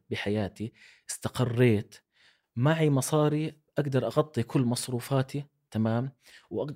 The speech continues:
وأقدر أغطي الشغلات الأساسية والضرورية اللي زي هي الرعاية الصحية إذا عندي أولاد بدهم تعليم. ما أضطر أرجع أتدين من، من أي جهة معينة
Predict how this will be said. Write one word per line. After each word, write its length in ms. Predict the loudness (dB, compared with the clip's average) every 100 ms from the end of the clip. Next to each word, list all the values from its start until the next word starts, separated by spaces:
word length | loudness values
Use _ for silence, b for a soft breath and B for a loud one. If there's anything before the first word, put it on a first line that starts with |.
| 0
وأقدر 400 | 2 4 4 2
أغطي 220 | 0 -4
الشغلات 460 | 0 2 4 2
الأساسية 500 | 0 -2 -2 0 0
والضرورية 840 | 2 0 0 2 4 2 2 -4 -12 _ -8
اللي 120 | -4
زي 160 | 0
هي 180 | 2 4
الرعاية 520 | 2 0 0 2 4
الصحية 440 | 2 -2 -6 -2 0
إذا 160 | 0
عندي 160 | -2 0
أولاد 260 | 0 0 -2
بدهم 240 | -8 -8
تعليم. 520 | -6 -4 -4 -6 _ _ _ b b 0
ما 240 | 2 2
أضطر 440 | -4 -2 -2 0 0
أرجع 500 | 0 2 0 -4 -8 -8
أتدين 580 | -4 2 4 4 0 -2 _ _ _ _ _ _ _ _ -4
من، 360 | 0 2 4
من 200 | 4 2
أي 140 | 2 2
جهة 220 | 2 2
معينة 640 | 4 4 2 0 -2 -6